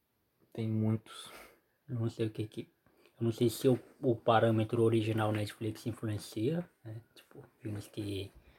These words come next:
Speaker 2: a própria Netflix produz, eles não vão deixar uma nota baixa lá, né?
Speaker 1: Claro. Eu,
Speaker 2: Mas
Speaker 1: até agora eu nunca vi abaixo de cinquenta filmes próprios produzidos pela Netflix.
Speaker 2: É, faz sentido.
Speaker 1: Pois é.
Speaker 2: Eu sinto falta de um conteúdo na Netflix de comédia. Assim,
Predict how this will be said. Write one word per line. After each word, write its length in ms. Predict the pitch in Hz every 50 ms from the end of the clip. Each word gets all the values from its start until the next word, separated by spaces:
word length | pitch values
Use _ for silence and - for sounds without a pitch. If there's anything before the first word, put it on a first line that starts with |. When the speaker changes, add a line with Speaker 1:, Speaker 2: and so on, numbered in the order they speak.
| _ _ _ _ _ _
Speaker 2:
a 60 | _ -
própria 300 | - 123 107 - - 127 113
Netflix 440 | 113 110 - - - 117 - -
produz, 460 | - - 120 113 110 107 110 120 135 156
eles 160 | 170 175 202
não 120 | 233 254
vão 100 | 262 262
deixar 260 | 247 220 - - 170
uma 80 | 151 135
nota 240 | 123 117 - - 107
baixa 320 | 107 113 107 - - -
lá, 180 | - - - -
né? 140 | 123 131 - -
Speaker 1:
Claro. 420 | - 113 107 110 101 107 113 107 - - - - - - -
Eu, 140 | 135 135 131
Speaker 2:
Mas 220 | 127 110 110 110
Speaker 1:
até 120 | 107 117 120
agora 220 | 113 117 117 117
eu 40 | 117
nunca 220 | 120 123 123 123 117
vi 160 | 110 117 113
abaixo 320 | 107 98 113 107 104 107
de 60 | 110
cinquenta 400 | 104 - 113 107 107 110 110 107
filmes 220 | - - 120 113 -
próprios 280 | - 120 113 110 -
produzidos 360 | - 120 117 113 113 110 110 110 _ _
pela 540 | - 117 113 117 117 117 117 113 113 110
Netflix. 520 | 107 110 107 104 - - 110 101 98 131 127
Speaker 2:
É, 220 | 123 113 110 110 - _ _
faz 140 | - 120 -
sentido. 360 | - 143 151 - - 131 117 - - _ _ _ _ _ _ _ _ _ _ _ _ _ _ _ _ -
Speaker 1:
Pois 260 | - 117 113 110 110
é. 260 | 120 120 107 101 101 - _ _ _ _ _ _ _ _ _ _ _ _ _ _ _ _ _ _ _ _ - -
Speaker 2:
Eu 100 | - 123
sinto 260 | 110 135 127 127 139 131
falta 400 | 131 135 123 127 127 127 135 131
de 480 | 123 127 131 131 135 139 135 127 110 104 104 - _ _ _ _ _ _ _ _ - _ _ _ _ _ _ -
um 40 | -
conteúdo 500 | - - 123 120 120 - 120 113 110 117
na 140 | 113 117 113
Netflix 440 | 113 107 107 - - - - - - -
de 320 | 113 113 113 110 110 107
comédia. 480 | - - 117 110 110 113 110 110 - -
Assim, 340 | - - - 120 107 107